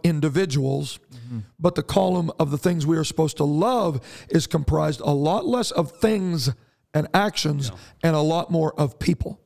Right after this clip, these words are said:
Speaker 2: Yeah.
Speaker 1: Yes, we're supposed to love salvation, the word of God, wisdom, good, mercy, truth, peace. We're supposed to love all of those.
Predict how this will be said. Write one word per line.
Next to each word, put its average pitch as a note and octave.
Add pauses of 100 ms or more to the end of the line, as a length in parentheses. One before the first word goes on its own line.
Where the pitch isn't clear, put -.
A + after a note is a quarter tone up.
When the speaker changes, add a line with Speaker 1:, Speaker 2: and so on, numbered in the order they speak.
(720)
Speaker 2:
Yeah. A#2
Speaker 1:
Yes, G#3+
we're D3
supposed E3
to D#3
love D#3+
salvation, D#3 (240)
the C#3+
word D3+
of B2+
God, D#3
wisdom, D#3
good, D#3
mercy, D#3+
truth, E3+
peace. F#3+
We're -
supposed E3
to D#3
love F#3+
all F3+
of D3
those. C3